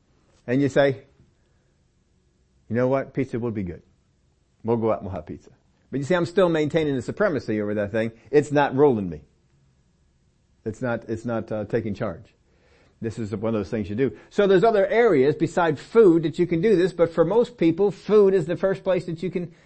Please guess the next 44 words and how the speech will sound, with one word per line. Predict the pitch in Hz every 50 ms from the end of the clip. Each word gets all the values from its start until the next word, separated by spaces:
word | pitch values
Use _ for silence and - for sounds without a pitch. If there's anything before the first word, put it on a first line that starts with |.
| _ _
you | - 151 160
can | 170 156
step | - - 185 170 175 -
on, | 151 151 165 202 - _ _ _ _ - _ _ _ _
and | 131 139 156
you | 170 160
can, | 160 160 156
uh, | 151 147 143 135 131 - _ _ -
you | 135 139
can | 147 147 143
take | 165 156 151 - - _ -
authority | 143 - 226 247 226 165 123 113
over | 107 95 92 92
this. | 85 82 80 - _ _ _ _ _ _ _ _ _ _ _ _ _ _ _ _ _ _ _ _ _ _ _ _ _ _
To | - 160
the | 151 151
point | - - 180 185 175 -
that | 156 139
you | 151 180 175
say, | - - 165 160 175 180 - - _ _
"If | - 127 123 -
I'm | 165 180 202 208 202
not, | 202 196 185 180 - -
if | 143 131 -
I | 175 202 190
say | - 190 180 180
I'm | 175 175 175
not | 180 170 -
gonna | 170 151 139 135 135 - _ _
eat | - 202 233 226 226 - - - _ _
today, | - 151 131 127 127 143 180 190 - _ _ _ -
I'm | 139 170 196 185 165
not | 156 156 151 -
gonna | 196 196
eat | 180 226 285 262 -
today." | - 127 113 90 80 - _ _ _ _ _ _ _ _ _ _ _ _ _ _ _ _ _ _ _ _
Got | 139 151 180 175
that, | 233 226 226 226
flesh? | 226 240 262 269 262 - - _
Yes, | - 113 135 139 -
sir. | 190 220 208 165 - - _ _ _ _ - - _ 226 220 214 220 214 208 294 311 294 277 294 302 _ _ _ _ _ _ _ _ _ _ _ _ _ _ _ _ _ _ _ _ _ _ _
We | 123 147
got | 156 190 208 214
it. | 208 - -